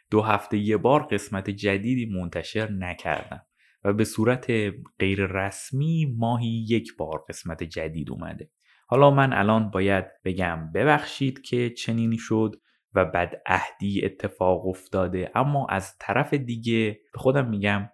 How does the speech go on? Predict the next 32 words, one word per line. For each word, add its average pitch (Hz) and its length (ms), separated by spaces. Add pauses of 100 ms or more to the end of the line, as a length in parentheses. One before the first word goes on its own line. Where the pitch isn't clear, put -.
این 285 300
ماجرای 131 920
پادکست 113 720
کنارش 185 640
قراره 175 380
برای 143 380
من 165 220
چیز 160 320
لذت 98 840
بخشی 117 460
باشه 78 520 (140)
و 90 40
اصلاً 117 420 (420)
جنبه 98 840
اجباری 85 840
و 87 180
اداری 87 520
پیدا 117 380
نکنه، 82 420
چون 120 200
من 113 240
که 110 360 (100)
بابت 92 320
تهیه 98 420
و 101 60
تولیدش 139 420
پولی 220 260
نمیگیرم. 92 560
اگه 110 220
قرار 110 300
باشه 101 220
ازش 92 340